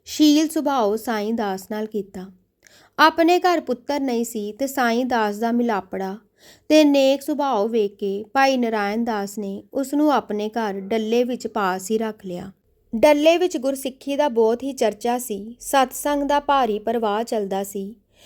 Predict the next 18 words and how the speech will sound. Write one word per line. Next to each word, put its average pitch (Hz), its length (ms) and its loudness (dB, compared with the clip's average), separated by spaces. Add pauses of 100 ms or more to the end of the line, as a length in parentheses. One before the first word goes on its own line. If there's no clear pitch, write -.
(200)
ਭਾਈ 285 360 6
ਲਾਲੋ, 220 500 0
ਭਾਈ 262 360 0
ਤੀਰਾ, 202 640 -6
ਭਾਈ 254 260 4
ਬਹਿਲੋ 202 600 -4
ਆਦਿ 254 240 0
ਸਿੱਖੀ 262 400 -6
ਦੇ 285 140 2
ਚਮਕਦੇ 233 500 0
ਤਾਰੇ 208 440 -4 (500)
ਇਸ 311 320 2
ਗ੍ਰਾਮ 226 340 2
ਵਿੱਚ 233 300 -2
ਅਨੇਕਾਂ 220 460 -2
ਹੀ 247 160 -4
ਹੋਏ 220 280 -2
ਹਨ। 190 200 -12